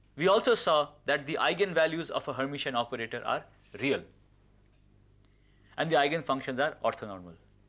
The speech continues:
Now what does this have to do with quantum mechanics? Well, this is very important in quantum mechanics,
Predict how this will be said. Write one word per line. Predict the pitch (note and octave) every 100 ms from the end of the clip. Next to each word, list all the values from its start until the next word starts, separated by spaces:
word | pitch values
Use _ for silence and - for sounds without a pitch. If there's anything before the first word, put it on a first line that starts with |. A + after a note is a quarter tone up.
| - _ - -
Now | G3 G3
what | A3 A3
does | G#3+
this | F3 F3
have | D3 -
to | D3
do | C3+
with | C#3 F#3 - _ -
quantum | - A2+ G#2+
mechanics? | F#2 - E2+ E2+ - - - - - - - _ - _ _ _ _ -
Well, | F#3+
this | E3 B3+
is | A3 G3 - - -
very | D#3+ F3
important | E3+ F3 F3 E3+
in | D3
quantum | C3 C3+ D3+ C#3+
mechanics, | C#3 F#3 C3 B2+ -